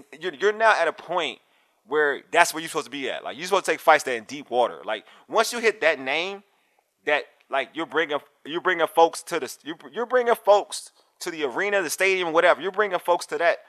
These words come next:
to the venue. It's time to take in the names now. That's like Bud Crawford fighting whoever or fighting,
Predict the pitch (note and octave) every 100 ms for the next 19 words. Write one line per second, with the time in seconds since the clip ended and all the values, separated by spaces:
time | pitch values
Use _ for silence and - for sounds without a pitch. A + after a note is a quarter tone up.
0 | _ _ D#3+ C3+ D3 F#3 C3 F#2 _ _
1 | _ G#3+ A#3 A#3 G#3+ E3+ - F3+ D#3 C3+
2 | A2 C#3 F#3 D#3+ A#2 A#2 G2 - - F3+
3 | A3 - G3+ F3+ D3 - _ _ - -
4 | - _ _ _ _ _ D#3+ F#3+ F3 E3
5 | F#3 F#3+ E3 D3 E3 E3 C3+ D3+ B2 B2
6 | D#3+ D#3+ E3+ C3+ A#2+ C3+ C#3 C#3 - _
7 | _ _ E3 E3 D#3 D3+ C#3